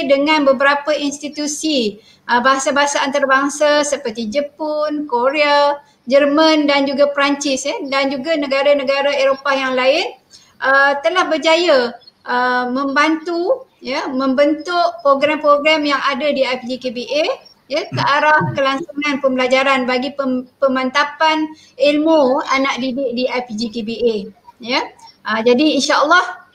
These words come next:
ya, uh, apa ni, uh, pandemik ini sebenarnya telah,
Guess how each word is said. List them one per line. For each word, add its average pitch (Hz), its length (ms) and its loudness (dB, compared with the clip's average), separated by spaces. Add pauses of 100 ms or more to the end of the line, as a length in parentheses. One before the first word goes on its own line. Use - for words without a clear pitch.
(100)
ya, 254 160 -6
uh, 240 480 4
apa 269 160 0
ni, 330 240 -2 (560)
uh, 240 160 0
pandemik 339 480 2
ini 381 320 -2
sebenarnya 349 560 0
telah, 339 280 0